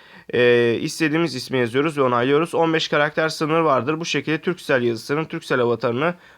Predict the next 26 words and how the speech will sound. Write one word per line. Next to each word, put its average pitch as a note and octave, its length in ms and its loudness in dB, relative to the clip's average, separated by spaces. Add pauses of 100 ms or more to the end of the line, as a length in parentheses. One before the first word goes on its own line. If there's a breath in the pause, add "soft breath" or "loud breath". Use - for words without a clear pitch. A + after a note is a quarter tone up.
(120)
rahatlıkla C3+ 500 0
değiştirebilir. C3 680 -4 (200 soft breath)
Herhangi F3 360 0
bir D3+ 60 -10
sorunda C#3 520 0
beş E3 180 0
yüz - 100 -8
otuz C#3 240 -6
iki F3 220 -4
Turkcell E3+ 380 -2
müşteri C#3 320 -2
hizmetlerini B2+ 800 -2
arayabilirsiniz. A#2 1200 -2 (2000)
Videomuz B2+ 560 0
bu D3+ 120 -8
kadardı. C#3+ 600 2
Umarım C#3+ 380 0
videomuzu F3 520 -2
beğenmişsinizdir. D3 1400 -2 (600 soft breath)
Video F3 300 2
beğendiyseniz F#3 720 0
aşağıdan F3+ 440 0
beğen D#3+ 260 2
butonuna B2+ 300 0
tıklamayı B2 340 0
unutmayın. E3+ 560 0